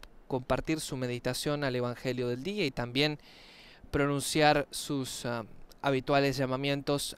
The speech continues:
ante cuestiones de actualidad. Ya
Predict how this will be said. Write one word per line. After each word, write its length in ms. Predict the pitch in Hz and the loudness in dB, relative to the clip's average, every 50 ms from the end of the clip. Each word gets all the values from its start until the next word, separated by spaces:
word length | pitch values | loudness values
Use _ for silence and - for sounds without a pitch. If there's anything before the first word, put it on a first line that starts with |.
| - - - | -14 -10 -6
ante 380 | - 127 123 - - 127 123 | -6 -6 -6 -2 -2 -2 -2
cuestiones 500 | - - 127 113 - - 139 131 127 127 | -2 -4 -6 -6 -4 -4 -2 -2 -2 -2
de 60 | 135 | -4
actualidad. 640 | 123 - - - 123 117 117 117 113 113 110 110 - - - - - - - - - - - - - - - - - - - - - - - - - - - - - - - - - - - - - - - _ _ _ _ _ _ - - - - - - - - - - - - - | -4 -4 -4 -4 -2 -2 0 -2 -2 -2 -4 -6 -8 -16 -20 -20 -20 -20 -20 -20 -20 -20 -20 -20 -20 -20 -20 -20 -20 -20 -20 -20 -20 -20 -20 -20 -20 -20 -20 -20 -20 -20 -20 -20 -20 -20 -20 -20 -20 -20 -20 _ _ _ _ _ _ -20 -20 -20 -20 -20 -20 -20 -20 -20 -20 -18 -10 -4
Ya 880 | 135 143 135 131 131 131 131 131 127 127 123 123 123 120 117 117 110 | 0 4 4 6 6 6 6 6 6 6 6 4 4 2 2 0 -2